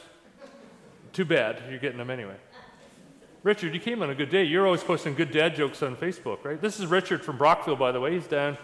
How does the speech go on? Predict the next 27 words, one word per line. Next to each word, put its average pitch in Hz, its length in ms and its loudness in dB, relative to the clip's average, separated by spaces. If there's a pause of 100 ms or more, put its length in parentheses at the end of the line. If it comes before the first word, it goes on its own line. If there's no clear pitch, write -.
(180)
he's 147 100 -10
from 202 220 4
Sydney 170 240 -2
Mines. 151 320 0
He's 143 120 -12
down 139 200 -2
visiting 135 300 -10
family. 151 360 -8 (160)
So 131 140 -6
it's 127 100 -10
good 151 140 -8
to 147 80 -12
see 180 160 -10
you 156 80 -6
here 139 120 -8
today 113 280 -10
with 104 160 -12
us. - 200 -20 (3250)
So - 140 -2
why 220 200 6
do 214 100 0
fl-, 196 240 -4
seagulls 165 560 -2
fly 151 200 2
over 147 120 0
the 139 80 -6
sea? 143 340 -10